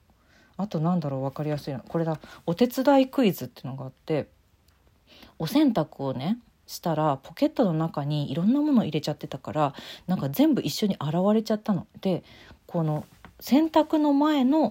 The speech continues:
ポケットの中に入ってたものたちのイラストと、洗濯の後に取り出したか-、それらのイラストがあって、どれがどれだかわかるかなっていうイラストがあるんだけど、コイン、クレヨン、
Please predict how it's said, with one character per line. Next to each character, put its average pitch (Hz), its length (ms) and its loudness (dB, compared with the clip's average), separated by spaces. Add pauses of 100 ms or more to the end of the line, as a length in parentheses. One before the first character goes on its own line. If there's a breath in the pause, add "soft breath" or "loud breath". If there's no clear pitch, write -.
ポ 202 120 -4
ケ 214 120 2
ッ - 40 4
ト 202 140 -2
の 175 60 2
中 170 260 -2
に 160 120 -2
入 175 220 -2
っ - 20 -6
て 170 120 -10
た 156 140 -4
も 160 180 0
の 175 140 2
た 165 200 -2
ち - 180 -8
の 214 280 4
イ 165 120 -4
ラ 165 140 -4
ス - 180 -16
ト 170 140 -8
と、 - 300 -2 (440 loud breath)
洗 311 320 0
濯 311 280 0
の 311 280 0
後 262 320 0
に 240 240 4
取 214 340 0
り - 0 -
出 254 180 -2
し - 120 -14
た 254 160 -2
か-、 247 260 -2
そ - 160 -2
れ 240 120 4
ら 196 120 2
の 165 140 -2
イ 156 100 -6
ラ 156 140 -6
ス - 100 -14
ト 151 100 -6
が 156 100 -4
あ - 20 -4
っ 165 60 -10
て、 - 280 -6 (220 loud breath)
ど 208 180 2
れ 277 160 8
が 151 140 0
ど 170 160 0
れ 208 120 4
だ 139 140 -2
か 139 140 -6
わ 135 160 -4
か 185 160 -6
る 180 100 -4
か - 180 -10
な - 80 -8
っ 165 40 -10
て - 160 2
い 220 60 8
う - 140 -2
イ 151 40 0
ラ - 80 -2
ス - 60 -16
ト 170 100 0
が 156 80 0
あ - 20 -2
る 147 60 -4
ん - 20 -6
だ 135 80 -6
け 151 80 -6
ど、 143 220 -2 (1300 loud breath)
コ 254 220 2
イ 202 160 6
ン、 160 160 0
ク - 200 -4
レ 214 200 6
ヨ 175 160 4
ン、 143 220 -4